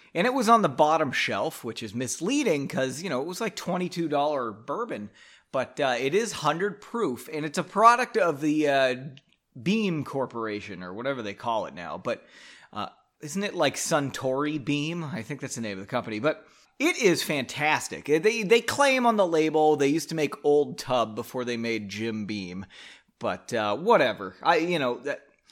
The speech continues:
a lot of that, like, history and any of the writing on those bottles can't be trusted. Regardless, it is good, so it doesn't matter. Mm.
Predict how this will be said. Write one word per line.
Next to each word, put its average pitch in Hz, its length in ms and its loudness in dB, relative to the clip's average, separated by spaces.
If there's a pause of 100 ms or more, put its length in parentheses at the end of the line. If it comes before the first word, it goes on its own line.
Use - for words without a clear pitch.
(200)
a 151 80 2
lot 240 260 6
of 226 60 0
that, 175 260 4
like, 135 240 4
history 143 720 2
and 123 80 -2
any 139 220 -2
of 120 60 -4
the 113 60 -4
writing 117 440 -4
on 101 140 -6
those 98 180 -8
bottles 95 420 -4
can't 110 260 -10
be 92 120 -12
trusted. 90 560 -10 (560)
Regardless, 156 760 8
it 143 140 2
is 165 220 2
good, 110 640 -4
so 127 180 -2
it 127 100 -4
doesn't 190 280 -4
matter. 208 420 -4
Mm. 196 220 -8